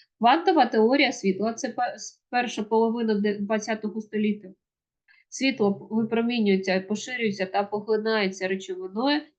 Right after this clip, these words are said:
не безперервно, а скінченними порціями, квантами. І, відповідно, корпускулярно-хвильовий дуалізм. Кожен окремий квант світла має властивості частинки, а сукупність квантів поводиться поди-, подібно до хвилі.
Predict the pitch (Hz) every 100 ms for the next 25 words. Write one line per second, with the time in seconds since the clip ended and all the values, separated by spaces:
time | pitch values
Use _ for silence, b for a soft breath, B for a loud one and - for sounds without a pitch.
0 | _ - 208 254 285 220 240 247 247 247
1 | 226 202 196 170 - - 262 - - 208
2 | - 254 247 240 214 208 220 202 196 175
3 | 180 185 - 214 190 - - - - _
4 | _ _ _ B B B - 233 240 233
5 | 240 240 247 214 202 190 233 226 240 214
6 | 262 247 226 202 196 190 214 220 220 196
7 | 196 185 202 247 233 214 254 240 226 208
8 | 202 220 202 190 202 208 196 - 214 202
9 | 196 208 202 185 202 202 208 185 185 180
10 | - 185 - 196 220 254 262 B B B
11 | - 202 254 254 254 - 208 - 226 262
12 | 294 320 - _ - 208 202 226 262 269
13 | - 196 180 202 233 226 214 190 233 226
14 | 208 208 208 214 190 -